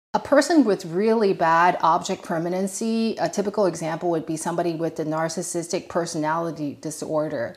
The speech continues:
They either idealize their partner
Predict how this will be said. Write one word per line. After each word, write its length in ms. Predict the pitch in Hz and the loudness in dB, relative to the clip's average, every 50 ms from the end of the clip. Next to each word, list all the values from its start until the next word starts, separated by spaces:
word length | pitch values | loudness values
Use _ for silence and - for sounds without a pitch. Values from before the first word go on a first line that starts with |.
| - - - - - - - - - _ | -18 -20 -20 -20 -20 -20 -20 -20 -20 _
They 140 | _ 196 190 | _ 2 2
either 600 | 170 190 220 247 254 262 269 269 269 269 262 - - - | 2 0 0 0 2 4 4 4 4 4 2 0 2 2
idealize 720 | 190 202 214 202 208 233 226 214 190 170 156 160 170 180 - | 4 4 4 2 2 2 2 4 6 6 6 6 4 2 0
their 100 | 208 185 | 0 0
partner 720 | 180 - - 160 160 151 170 185 202 202 214 220 226 220 | 0 0 0 0 0 0 0 0 0 0 0 0 -2 -4